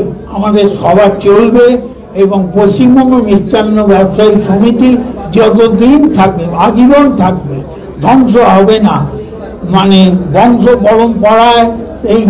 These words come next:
পশ্চিমবঙ্গ মিষ্টান্ন ব্যবসায়ী ধারক বাহক পাল্টাবে, কিন্তু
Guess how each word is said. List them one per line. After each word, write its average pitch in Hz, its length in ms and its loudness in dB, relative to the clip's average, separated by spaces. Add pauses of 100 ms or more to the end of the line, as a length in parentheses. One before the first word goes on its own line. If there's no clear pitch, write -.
পশ্চিমবঙ্গ 220 760 0
মিষ্টান্ন 226 520 -2
ব্যবসায়ী 214 480 2
ধারক 208 420 2
বাহক 190 420 0 (100)
পাল্টাবে, 214 580 0 (420)
কিন্তু 285 600 2